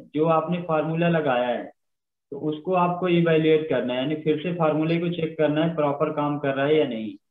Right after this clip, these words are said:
उस condition में आपका evaluate का यूज़ कर सकते हैं।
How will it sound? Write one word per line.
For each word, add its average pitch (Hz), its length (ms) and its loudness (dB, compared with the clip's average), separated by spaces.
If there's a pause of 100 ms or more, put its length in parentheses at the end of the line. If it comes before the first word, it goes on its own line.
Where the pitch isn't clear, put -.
(360)
उस 170 180 0
condition 160 460 2
में 156 140 4
आपका 151 360 0
evaluate 143 600 -2
का 143 80 0
यूज़ 135 300 -2
कर 120 220 -4
सकते - 300 -12
हैं। 101 200 -6